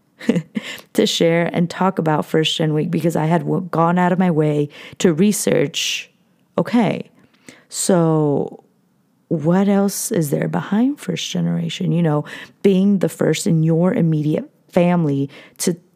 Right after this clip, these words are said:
attend and or graduate college. So after doing digging, that's when I found there's a national week for us. And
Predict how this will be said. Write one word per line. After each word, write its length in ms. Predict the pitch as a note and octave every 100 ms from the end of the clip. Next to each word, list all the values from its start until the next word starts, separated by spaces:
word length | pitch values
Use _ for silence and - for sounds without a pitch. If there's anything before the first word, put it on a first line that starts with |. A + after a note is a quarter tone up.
| _ E3+
attend 580 | E3+ - D#3+ D#3+ G3 -
and 240 | E3+ E3 E3+
or 260 | D#3+ D3+ D#3
graduate 560 | E3 C3 - D3 E3
college. 640 | - D4 C#4+ E3 - - - _ _ - - - -
So 460 | - A2+ F#2+ - - _
after 300 | D#3+ - F3+
doing 300 | F3+ G3+ A3
digging, 400 | E3+ D3+ D#3+ D#3
that's 360 | D3+ C#3+ D3+ -
when 80 |
I 140 | E3+ F3+
found 640 | - D3+ C#3+ C#3+ D3+ D#3 _ - - _ _ _ _ _ _ -
there's 240 | D#3 D3+
a 40 |
national 460 | D#3 C#3 D#3 G#3 F#3+
week 240 | A3+ C4+
for 180 | - - -
us. 240 | - - - _ -
And 800 | F3+ F3 E3+ E3 D#3 D#3 D3+